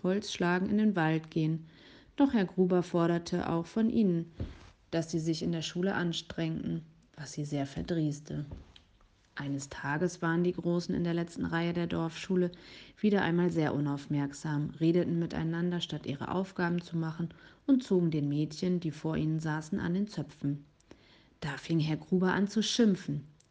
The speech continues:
„Ihr seid jetzt gefälligst ruhig da hinten. Wenn ihr meint, dass ihr es nicht nötig habt zu lernen, dann macht ihr nun eben die doppelte Arbeit. Ihr geht nicht nach Hause, bis diese Seiten aus diesem Buch abgeschrieben habt.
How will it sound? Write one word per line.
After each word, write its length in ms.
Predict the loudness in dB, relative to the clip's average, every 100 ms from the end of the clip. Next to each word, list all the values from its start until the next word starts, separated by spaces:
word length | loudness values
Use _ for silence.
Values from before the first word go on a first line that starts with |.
| _
„Ihr 160 | -10 -10
seid 360 | -4 -2 -2 0 2
jetzt 340 | 2 0 2
gefälligst 720 | 2 4 4 6 4 0 4
ruhig 240 | 8 8 8
da 100 | 2
hinten. 460 | 4 2 0 -4 -10 -20 -20 -4
Wenn 180 | 4 6
ihr 160 | 6 6
meint, 420 | 6 6 4 2 0
dass 200 | 0 2
ihr 120 | 2
es 100 | 2
nicht 220 | 0 2
nötig 400 | 4 4 4 -2
habt 160 | -4 -4
zu 160 | -2 2
lernen, 480 | 4 4 4 4 0 -16 -20 2
dann 200 | 4 8
macht 260 | 6 6 6
ihr 100 | 8
nun 260 | 8 6
eben 440 | 4 6 6 4 4
die 160 | 4
doppelte 440 | 4 4 0 -2 -2
Arbeit. 500 | -2 0 -4 -6 -10 -20 _ _ -2
Ihr 100 | 2
geht 300 | 4 4 6
nicht 260 | 4 6
nach 220 | 4 6
Hause, 480 | 6 8 6 6 4
bis 240 | 2 -2 4
diese 260 | 4 4
Seiten 400 | 4 4 4 2
aus 160 | 0 0
diesem 300 | 0 0 -2
Buch 160 | 0 0
abgeschrieben 680 | 2 2 0 0 -2 0 -2
habt. 320 | -4 -8